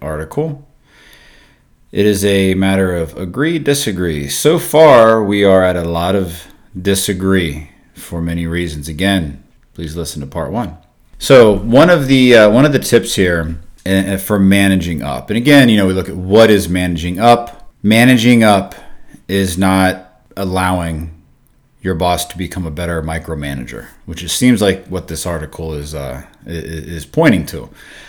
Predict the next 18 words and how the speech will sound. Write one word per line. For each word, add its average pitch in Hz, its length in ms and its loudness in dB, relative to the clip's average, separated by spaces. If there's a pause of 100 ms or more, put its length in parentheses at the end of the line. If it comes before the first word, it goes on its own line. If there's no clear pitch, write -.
(420)
Managing 147 580 4
up 113 320 4 (400)
is 101 600 0 (320)
supporting 113 920 2
your 95 140 -6
boss, 80 540 -6 (760)
thinking 139 480 2
of 113 100 2
yourself 101 420 0
as 98 220 -2
a 101 140 0
coach, 113 520 2
even 123 220 -2
a 147 60 2
consultant 101 920 -4 (640)
to - 120 -10
your 92 100 -4
boss, 80 460 -6